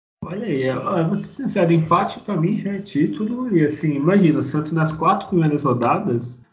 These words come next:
é, duas vitórias em casa e dois empates. É quase <laughs> fenomenal pro Santos, assim, é, né? Passar quatro jogos sem perder, com duas vitórias. E aí sim eu ficaria mais tranquilo, que depois do São Paulo brasileiro é Cuiabá em casa, que deveria,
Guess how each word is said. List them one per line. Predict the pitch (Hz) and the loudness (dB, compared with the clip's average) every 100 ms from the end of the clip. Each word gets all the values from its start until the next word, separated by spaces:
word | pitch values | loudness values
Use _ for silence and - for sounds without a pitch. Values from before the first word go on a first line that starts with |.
| _ 127 | _ -6
é, | 113 | -2
duas | 123 160 170 | 4 6 6
vitórias | 160 165 165 | 4 2 2
em | |
casa | 165 196 | 2 0
e | |
dois | 214 247 | -2 -4
empates. | 269 156 147 - 127 | -2 0 0 0 -2
É | 139 196 254 | -2 -4 -6
quase | - 226 311 359 | -6 -6 -4 -4
<laughs> | 381 - - - 208 - - - - - | -2 -2 -4 0 0 0 -8 -20 -20 -4
fenomenal | 165 170 339 269 196 196 | 2 4 4 4 6 4
pro | 185 | 0
Santos, | 131 143 131 127 | -4 -6 -6 -8
assim, | 113 - 117 110 | -10 -10 -10 -8
é, | 110 104 98 - - | -8 -10 -12 -16 -16
né? | - 127 165 - | -10 -6 -6 -4
Passar | 123 120 131 127 | -4 -4 -6 -2
quatro | 165 208 196 | 0 0 2
jogos | 160 156 156 | 2 2 0
sem | 151 | -4
perder, | - 127 123 135 185 | -2 -2 0 2 2
com | - 135 | 0 -2
duas | 139 139 | -2 -4
vitórias. | 117 120 113 139 185 214 - - _ _ - | -6 -2 0 2 0 -2 -6 -18 _ _ 0
E | 135 | 4
aí | 143 190 | 6 4
sim | - 208 233 | 2 0 0
eu | 214 | -2
ficaria | - 208 202 | -2 0 0
mais | 202 202 | 0 0
tranquilo, | 214 202 160 127 | 2 2 2 2
que | 139 | -2
depois | 135 139 143 147 | -2 -2 0 0
do | 147 | 0
São | - 147 | -4 -2
Paulo | - 123 123 123 | 2 4 4 0
brasileiro | 123 127 123 123 143 | 0 0 0 0 0
é | 165 | 0
Cuiabá | - 180 170 175 | 2 2 4 2
em | 202 | 0
casa, | 202 170 180 190 | 0 0 0 -2
que | 196 | -2
deveria, | 180 185 180 165 165 - | 2 4 6 6 4 -2